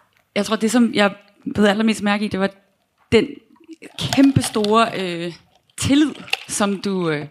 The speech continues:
har til andre mennesker, og til, at det nok skal gå, eller at ligesom der, nu ser jeg, hvad der sker.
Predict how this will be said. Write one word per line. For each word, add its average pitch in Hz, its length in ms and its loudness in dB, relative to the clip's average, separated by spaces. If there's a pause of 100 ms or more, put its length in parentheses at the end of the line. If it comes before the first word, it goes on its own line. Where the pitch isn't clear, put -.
(760)
har - 400 0
til 180 680 -2 (240)
andre 208 240 0
mennesker, 196 340 0
og 196 120 -2
til, - 160 -2
at - 140 -2
det 214 80 0
nok 190 160 -2
skal - 260 -10
gå, - 320 2
eller 185 200 -2
at 180 100 -2
ligesom 208 260 -2
der, 190 180 0 (760)
nu 240 220 2
ser 247 220 2
jeg, 220 120 -2
hvad 202 100 -6
der 190 60 -6
sker. 208 280 -2